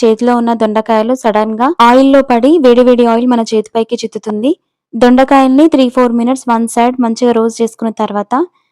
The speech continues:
ఇంకో సైడ్ టర్న్ చేసుకోండి. ఇలా టర్న్ చేసుకున్న తర్వాత కూడా మూడు నాలుగు నిమిషాలు ఫ్రై చేసుకోవాలి. దొండకాయలు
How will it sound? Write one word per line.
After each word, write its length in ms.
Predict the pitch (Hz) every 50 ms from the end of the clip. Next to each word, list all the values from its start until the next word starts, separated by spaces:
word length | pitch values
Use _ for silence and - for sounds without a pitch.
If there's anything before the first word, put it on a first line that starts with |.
| 247 254
ఇంకో 200 | 254 - 277 269 254 -
సైడ్ 180 | 269 269 269 262
టర్న్ 240 | 240 226 233 226 240
చేసుకోండి. 460 | 226 226 - - 233 226 226 262 311 339 - _ -
ఇలా 120 | 254 254 254 254
టర్న్ 180 | 240 240 247 262
చేసుకున్న 280 | 262 - - - 262 247 -
తర్వాత 300 | 247 240 226 233 226 - 226 220 226
కూడా 180 | 226 226 294 403 - _ _ _ _ _ _ - 247
మూడు 140 | 254 254 254
నాలుగు 200 | 247 247 247 233 226
నిమిషాలు 360 | 226 220 - 240 240 247 302 294
ఫ్రై 120 | - 233 220 220 220
చేసుకోవాలి. 580 | 226 208 - - 226 214 202 202 202 208 226 285 415 - 233 208
దొండకాయలు 520 | 247 247 254 277 269 294 285 277 277 302